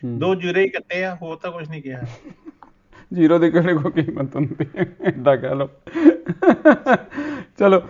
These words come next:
Speaker 1: ਆਪਾਂ, ਅਹ, ਖੁਲਾਸਾ ਕਰ ਲਿਆ ਇਹਦੇ ਬਾਰੇ ਕਿ ਆਪਾਂ, ਅਹ, ਮਜੀਠੀਆ ਦੀ ਸਟੋਰੀ ਬਾਰੇ ਮੈਂ ਫਾਲੋ ਨਹੀਂ ਸੀ ਕਰ ਰਿਹਾ, ਤਾਂ ਤੁਹਾਨੂੰ ਪੁੱਛਿਆ। ਪਰਵਿੰਦਰ ਸਿੰਘ ਮੈਲਬਨ ਵਾਲੇ ਜੁੜੇ ਨੇ ਪ੍ਰੋਗਰਾਮ ਦੇ ਵਿੱਚ, ਕਹਿੰਦੇ,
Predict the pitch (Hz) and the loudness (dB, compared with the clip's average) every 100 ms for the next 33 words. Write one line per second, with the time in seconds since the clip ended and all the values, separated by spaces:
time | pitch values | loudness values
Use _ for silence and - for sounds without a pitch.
0 | - - _ - 170 202 202 196 185 - | -10 -20 _ 2 6 8 10 10 8 4
1 | - 127 139 151 147 147 135 127 147 143 | 0 2 2 2 2 2 0 2 -2 0
2 | 127 127 139 131 127 139 131 123 120 117 | 0 2 4 4 4 2 0 0 -2 -4
3 | - - 117 117 120 - _ _ 131 117 | -8 -6 -6 -6 -8 -10 _ _ -8 -6
4 | 110 107 - 131 139 143 170 175 165 180 | -4 -6 -4 0 2 2 0 0 0 0
5 | 269 165 165 180 175 175 170 156 151 185 | 2 2 4 6 6 4 4 4 2 2
6 | 160 147 131 120 135 131 120 127 110 107 | -2 -2 0 0 0 -2 -4 -6 -8 -12
7 | - 110 139 _ _ _ _ 165 156 160 | -12 -14 -14 _ _ _ _ 0 4 4
8 | 175 196 180 160 160 180 180 165 160 165 | 2 2 4 6 6 4 4 4 4 4
9 | 170 165 151 151 156 151 151 147 156 160 | 4 0 0 2 0 0 0 -2 -4 -2
10 | 165 160 170 165 156 | 0 2 2 2 0